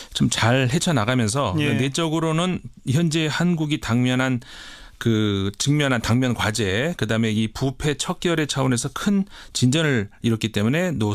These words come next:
Speaker 1: 높은 점수를 받았다,
Speaker 2: 음.
Speaker 1: 이렇게 설명을
Speaker 2: 좀 더
Speaker 1: 합니다.
Speaker 2: 구체적으로 좀 설명해 주세요.
Speaker 1: 이코노미스트가 올 한 해 한국에게 이렇게 표현을 했습니다. "Extraordinary year", 아주 특별한 한 해였다,
Speaker 2: 예.
Speaker 1: 이렇게 강조를 하면서
Speaker 2: 예.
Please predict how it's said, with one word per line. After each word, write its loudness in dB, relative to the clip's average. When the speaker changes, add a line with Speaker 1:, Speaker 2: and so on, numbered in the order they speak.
Speaker 1:
높은 0
점수를 -2
받았다, -2
Speaker 2:
음. 0
Speaker 1:
이렇게 -2
설명을 2
Speaker 2:
좀 2
더 2
Speaker 1:
합니다. 0
Speaker 2:
구체적으로 0
좀 -4
설명해 0
주세요. -6
Speaker 1:
이코노미스트가 2
올 2
한 0
해 2
한국에게 0
이렇게 0
표현을 2
했습니다. 0
"Extraordinary 0
year", 0
아주 0
특별한 -2
한 2
해였다, 0
Speaker 2:
예. 0
Speaker 1:
이렇게 0
강조를 0
하면서 0
Speaker 2:
예. -2